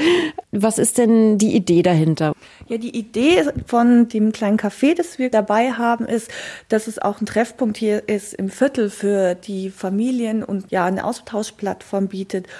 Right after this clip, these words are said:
Speaker 2: und wir eben mehr sein wollen als einfach nur ein Laden.
Speaker 1: Wieso ist es denn wichtig, den Menschen hier eine Möglichkeit der Begegnung zu schaffen? Haben Sie den Eindruck,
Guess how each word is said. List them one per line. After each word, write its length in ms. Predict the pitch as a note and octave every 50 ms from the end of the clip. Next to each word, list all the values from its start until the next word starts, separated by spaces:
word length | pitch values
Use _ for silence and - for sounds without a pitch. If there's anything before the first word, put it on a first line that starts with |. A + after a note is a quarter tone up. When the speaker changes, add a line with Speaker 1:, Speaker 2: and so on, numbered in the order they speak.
| - - - _ _ -
Speaker 2:
und 420 | F#3 F3+ F3+ F#3 F3+ F3+ - - -
wir 180 | - F#3+ F#3+ D#3
eben 220 | F#3 F3+ F3+ G3+ - -
mehr 260 | F#3+ F#3+ A3 C4+ C4+
sein 260 | A#3+ G#3 G3 G3+ F#3+
wollen 280 | F#3+ G3 G3 G3+ G#3 -
als 180 | - F3+ -
einfach 380 | - - F3+ - - F#3+ - -
nur 160 | G3 G3+ F#3
ein 120 | F#3 G3
Laden. 480 | G3+ F#3 D#3 - - - - D#3 D#3 D3 - _ _ _ - - - - - - - - - _ -
Speaker 1:
Wieso 280 | F3+ F3 E3+ G#3 F#3+
ist 100 | G#3 G#3
es 140 | A#3 G3 -
denn 400 | - G3+ G3 F#3+ F#3+ F#3+ F#3+ - -
wichtig, 380 | F#3 F3+ A3 - - A#3+ G3
den 180 | - G3+ F3+ E3+
Menschen 300 | E3 E3+ F3+ - - G#3+
hier 180 | F#3 G3+ -
eine 160 | - F3 F3 F3
Möglichkeit 720 | E3+ E3+ E3+ F3 F3 - F3 E3 - - - E3+ D3+ -
der 80 | D#3+ D#3
Begegnung 520 | E3 D3+ D3 - D#3+ D3+ - D#3 D3+ D3
zu 120 | - -
schaffen? 540 | E3+ - - F3 D#3+ - - E3 D3+ D#3 E3+ -
Haben 180 | - E3+ E3+ E3
Sie 100 | D#3+ D3+
den 180 | - D#3+ -
Eindruck, 460 | - D#3+ E3 E3+ E3+ F3 E3+ - -